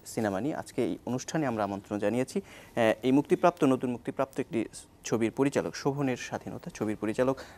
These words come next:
মানবিক, মানিক মানবিক আমাদের সাথে রয়েছেন। এবং এছাড়াও আমাদের সাথে যোগ দিয়েছেন অনিল বাগচির একদিন ছবিতে অভিনয় করেছেন অতসী চরিত্রে জ্যোতিকা জ্যোতি।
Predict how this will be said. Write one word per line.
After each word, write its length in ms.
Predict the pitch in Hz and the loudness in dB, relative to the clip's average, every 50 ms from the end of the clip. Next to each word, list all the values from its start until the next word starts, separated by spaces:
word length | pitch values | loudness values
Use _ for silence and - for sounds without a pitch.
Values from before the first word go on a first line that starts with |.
| - - | -6 -4
মানবিক, 300 | 113 110 107 101 110 110 - - - - - | -2 -2 -2 -2 -4 -8 -12 -14 -20 -10 -4
মানিক 200 | - 110 117 117 - - | -2 0 0 -2 -2 -4
মানবিক 340 | 120 117 117 117 127 131 - - - - | -4 -4 -4 -4 -6 -6 -8 -12 -14 -10
আমাদের 160 | 117 110 107 | -8 -8 -6
সাথে 280 | 107 - 117 - - 131 | -4 -4 -4 -4 -2 -2
রয়েছেন। 280 | 135 143 147 - 240 269 - - - - - - | -4 -4 -4 -6 -8 -10 -10 -14 -20 -20 -10 -6
এবং 140 | 127 131 - | -2 0 0
এছাড়াও 320 | 143 135 - 165 165 170 | 0 2 4 6 8 8
আমাদের 200 | 156 151 156 160 | 8 8 6 2
সাথে 280 | 160 - - 160 - 165 | 0 -4 -4 -4 -2 -2
যোগ 160 | 151 135 120 | 0 0 0
দিয়েছেন 300 | 113 120 127 131 - 143 - | 0 0 -2 0 -2 -2 0
অনিল 340 | - 123 135 156 175 175 175 | 2 4 4 4 4 4 4
বাগচির 380 | 165 160 - - - - 147 | 4 2 0 0 -4 -4 -2
একদিন 280 | - 110 110 127 123 117 | 0 -2 -2 -2 -6 -8
ছবিতে 300 | - - 123 113 113 107 | -6 -6 -8 -6 -6 -6
অভিনয় 260 | 98 101 101 101 98 95 | -6 -8 -8 -8 -8 -6
করেছেন 280 | - 107 120 - - 190 - - - - - - - - - - - - | -6 -6 -4 -4 -4 -6 -6 -8 -16 -20 -20 -20 -20 -20 -20 -20 -8 -4
অতসী 400 | - 120 - - 147 - - 156 | -2 -2 0 -2 -2 -2 -2 0
চরিত্রে 440 | - 123 113 113 - - 185 214 - - - - - - - | 0 0 0 -2 -2 -2 -2 -2 -2 -4 -12 -20 -20 -12 -8
জ্যোতিকা 320 | - 107 - - - 90 | -6 -6 -4 -4 -4 -6
জ্যোতি। 280 | - - - - - | -6 -6 -8 -12 -12